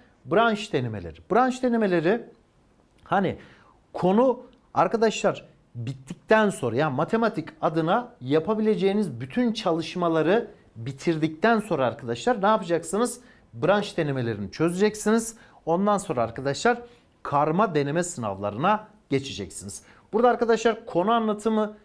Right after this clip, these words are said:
kitabı ile ilgili açıklama yapmadım. Konu anlatım kitabı nedir? Bütün konular bittikten sonra arkadaşlar şöyle bir hızlıca bütün konuları tekrar edip test çözeyim diye çalışma yapacağınız bir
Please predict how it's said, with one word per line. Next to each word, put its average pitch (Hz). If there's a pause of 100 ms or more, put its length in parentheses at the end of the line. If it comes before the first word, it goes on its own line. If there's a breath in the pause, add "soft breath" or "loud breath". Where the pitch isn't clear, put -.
(140 loud breath)
kitabı 202
ile 190
ilgili 190
açıklama 175
yapmadım. 208
Konu 185
anlatım 202
kitabı 190
nedir? 208 (440 soft breath)
Bütün 226
konular 196
bittikten 208
sonra 185
arkadaşlar 165
şöyle 208
bir 208 (340 loud breath)
hızlıca 185
bütün 208
konuları 165
tekrar 156
edip 156
test 196
çözeyim 151
diye 175 (300 loud breath)
çalışma 139
yapacağınız 156
bir 190